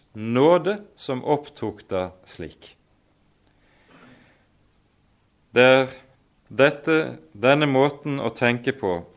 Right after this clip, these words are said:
som altså ligger bak når Paulus begynner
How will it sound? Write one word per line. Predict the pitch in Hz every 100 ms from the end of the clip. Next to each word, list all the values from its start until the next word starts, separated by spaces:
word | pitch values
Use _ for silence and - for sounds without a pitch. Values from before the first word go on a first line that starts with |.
| -
som | - 117
altså | 135 143 - 135
ligger | 120 120 120
bak | 113 127 170 175 - _ _ _ _
når | 131 139 135 131 - _ _ _ _ _ _
Paulus | 147 139 120 113 110
begynner | 117 123 135 151 120 95 98 113